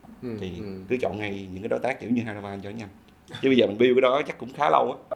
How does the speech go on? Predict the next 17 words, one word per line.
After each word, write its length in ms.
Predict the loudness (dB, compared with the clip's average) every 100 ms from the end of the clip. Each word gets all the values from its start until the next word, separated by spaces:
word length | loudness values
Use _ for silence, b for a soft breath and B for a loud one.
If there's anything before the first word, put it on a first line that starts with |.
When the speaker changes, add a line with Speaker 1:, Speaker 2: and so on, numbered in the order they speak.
| -10
Speaker 1:
Lâu, 220 | -12 -12 -14 -16
ừ. 60 | -14 -16 -16 -4
Speaker 2:
À, 200 | -2 -2 -8 B B B B
à, 140 | -2 0
cái 80 | 2
việc 140 | 2
thứ 80 | 6
ba 260 | 8 8 6
mình 100 | 2
thấy 140 | 2
là 200 | 2 0 -4 -20 _ _ _ -2
cái 120 | 0 4
trải 180 | 4
nghiệm 460 | 4 0 -2 -8 -4
mà 220 | -4 -4 -6
hội 140 | -4
thoại 220 | -2 -4